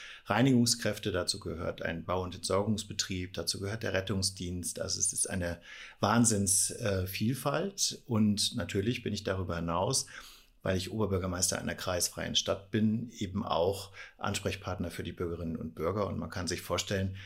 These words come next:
dass in so einer fünfzigtausend Einwohnerstadt mit einem gewissen Sanierungsstau es immer auch viel zu besprechen gibt und, äh, es viele Wünsche der Bürgerinnen und Bürger gibt.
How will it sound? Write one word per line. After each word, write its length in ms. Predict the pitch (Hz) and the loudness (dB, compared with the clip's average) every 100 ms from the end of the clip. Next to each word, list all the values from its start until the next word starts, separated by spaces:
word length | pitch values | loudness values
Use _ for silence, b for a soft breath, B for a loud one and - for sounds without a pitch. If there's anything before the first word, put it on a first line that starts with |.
| B B | B B
dass 160 | 135 - | 2 4
in 80 | 110 | 4
so 80 | |
einer 140 | 98 95 | 4 2
fünfzigtausend 680 | 104 - 107 - 90 87 - | 0 0 -2 0 -4 -2 -2
Einwohnerstadt 1120 | 90 90 98 95 - 95 95 - - - - | -4 -2 0 2 2 2 2 4 4 0 0
mit 160 | - - | 2 4
einem 160 | 131 113 | 6 6
gewissen 320 | 107 110 113 | 4 4 2
Sanierungsstau 880 | 95 95 110 104 95 - 87 92 92 B B B B _ | 4 4 4 4 2 4 2 2 -2 B B B B _
es 220 | 120 - | 4 4
immer 340 | - - 120 110 | 4 4 6 6
auch 160 | 95 | 2
viel 220 | - 113 104 | 0 -2 0
zu 120 | 98 | 0
besprechen 500 | 92 - 95 - 85 | 0 0 -2 -2 -4
gibt 280 | 107 95 - | -4 -6 -10
und, 540 | 143 85 85 87 - | -6 -6 -4 -2 -2
äh, 240 | - 82 | -2 -2
es 160 | - - | 0 2
viele 240 | 120 107 | 4 2
Wünsche 260 | 95 95 - | 2 2 2
der 120 | 92 | 0
Bürgerinnen 380 | 85 85 85 90 | -2 -2 -2 -2
und 100 | 92 | -2
Bürger 240 | 95 101 | -2 -4
gibt. 280 | 104 95 - | -6 -10 -14